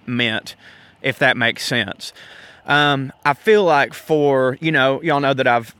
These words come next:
uh, I started going to therapy a year ago, maybe longer, I don't remember,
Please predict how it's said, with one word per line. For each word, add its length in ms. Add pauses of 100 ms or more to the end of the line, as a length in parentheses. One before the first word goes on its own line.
(100)
uh, 340
I 100
started 280
going 200
to 60
therapy 720 (240)
a 220
year 340
ago, 380
maybe 320
longer, 500
I 140
don't 120
remember, 500